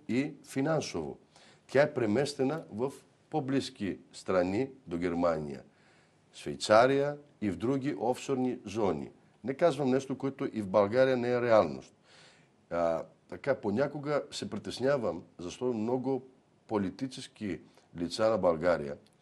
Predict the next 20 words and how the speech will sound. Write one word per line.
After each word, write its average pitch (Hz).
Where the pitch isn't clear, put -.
сравняват 113
гръцките 131
заплати 120
и 110
пенсии 98
с 113
българския. 107
Това 147
е -
абсолютно 139
грешка. -
Защо 95
винаги 143
трябва 139
да 135
се 120
съмняваме 101
с -
средното 131
положение 90